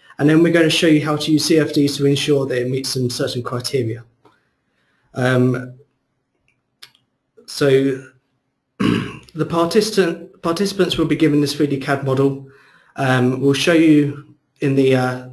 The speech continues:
the next demonstration actually how to get the costs, and also, um, we'll give you a step-by-step instructions on how to analyze it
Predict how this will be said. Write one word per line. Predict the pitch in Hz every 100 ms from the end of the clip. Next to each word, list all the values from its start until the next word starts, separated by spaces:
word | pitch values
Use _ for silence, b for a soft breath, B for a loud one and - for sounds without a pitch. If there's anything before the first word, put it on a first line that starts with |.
| -
the |
next | 139 143 -
demonstration | 135 131 131 147 135 120
actually | - - 127
how | 131 131
to | 131
get | - 139
the | -
costs, | - 147 - - - - _ B B B -
and | 143 139
also, | 135 151 143 139 135 135 135 -
um, | 135 123 123
we'll | 135
give | 131 135
you | 135
a |
step-by-step | 131 - 151 147 139 - 131
instructions | 131 - 135 135 127 123 127 - -
on | 127 120
how | 123 131
to | 123 - 127 131
analyze | 139 139 123 127 123
it | 139